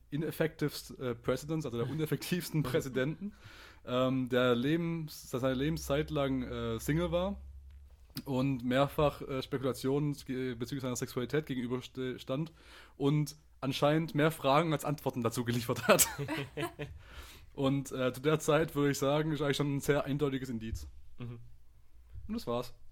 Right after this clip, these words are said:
Speaker 1: <laughs> Was sagst du dazu?
Speaker 2: <laughs> Präsident, was sagen Sie zu den Gerüchten, dass Sie homosexuell seien? Was sagen Sie dazu, dass Sie braune Schuhe zu einer schwarzen Hose tragen? Äh, äh, äh, äh.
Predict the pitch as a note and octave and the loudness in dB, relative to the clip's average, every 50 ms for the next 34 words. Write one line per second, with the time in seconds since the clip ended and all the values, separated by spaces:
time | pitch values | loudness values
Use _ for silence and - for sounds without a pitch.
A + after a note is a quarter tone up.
0 | - - - - - D#3+ D#3 D3+ - F3+ D#3 G#3+ E3+ D#3+ - - - D3 - - | -14 -14 -12 -10 -6 -6 -6 -4 -4 0 2 2 2 2 0 0 0 0 2 2
1 | F#3+ E3 - - A3+ A3+ E3+ - - - B2+ B2+ - - - - - - - - | -2 -2 0 -4 -2 -2 -2 -2 -2 -6 -8 -10 -10 -14 -16 -16 -16 -16 -18 -18
2 | - - - - - - B2+ A#2+ C#3+ D#3 D3 D#3+ E3 G3 F3+ C#3 A2 C3 C3+ - | -20 -20 -18 -16 -12 -12 -12 -8 -8 -8 -6 -6 -6 -6 -6 -6 -8 -8 -8 -8
3 | E3+ F3 E3 D3+ - D3+ D#3+ D#3+ D#3 D#3 D#3+ E3 E3 D#3+ - E3+ D3 F3+ - - | -8 -8 -8 -10 -10 -12 -8 -6 -6 -2 -2 -4 -2 -2 -4 0 0 0 2 2
4 | G#3+ F#3+ D#3+ E3+ A#3 A3+ - F3 - - F3+ F3+ G3 G3 D3+ C#3+ B2 A2+ - - | 0 0 2 2 0 0 0 -2 -6 -6 -6 -4 -4 -4 -2 -2 -4 -4 -6 -12
5 | - - - D3 D3 D#3 E3+ E3 D#3 E3+ - G#4 G4 - E3 C3+ C3 - - C#3 | -18 -6 -4 -4 -2 -2 -2 -4 -4 -4 -4 -4 -4 -4 -6 -6 -6 -8 -8 -10
6 | - D#3 F3 G3+ B3+ D#4 - - C4 F4 E4+ - F#3+ D#3+ - F#3+ - - - G3 | -2 -2 -2 -2 0 -4 -6 -4 -4 -6 -4 -4 -6 -2 -2 -2 -2 -2 -2 -2
7 | A3 C#4+ E4 - F#3 D#3+ A#2+ B2 - D#3+ A#3 - - A#3+ B3 - A#3+ C4 - A3 | -2 -4 -4 -6 -6 -6 -6 -6 -6 -8 -8 -4 -4 -6 -4 -4 -4 -4 -2 -4
8 | C4+ D#4+ - - | -4 -6 -8 -10